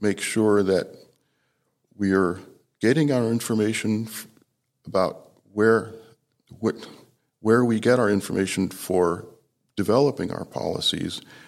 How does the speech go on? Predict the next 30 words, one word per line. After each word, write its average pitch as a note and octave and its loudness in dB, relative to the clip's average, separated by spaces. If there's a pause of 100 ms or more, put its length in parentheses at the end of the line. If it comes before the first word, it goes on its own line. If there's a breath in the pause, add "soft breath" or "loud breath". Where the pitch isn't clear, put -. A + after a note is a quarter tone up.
We F#2+ -2
get B2 2
that A2 4
information G2+ -2
from F#2 -4 (840 soft breath)
people G#2+ -2
who G2 -2
know. F#2 -2 (640 loud breath)
And F#2+ -2 (100)
so, G2 0
for G2+ -2
instance, G2 -2 (340)
part G2+ 0
of F#2+ -4
what F2+ -6
we F#2+ -4
did G2 0
for F#2+ -2
the F2+ -2
Spokane F#2+ -2
Regional F2 -2
Food - -2
Action A2+ -4
Plan F#2 -2
that - -4
we're F2+ -4
working F2+ -2
on F2 -2 (500 loud breath)
was F#2+ 2
to, G2+ -2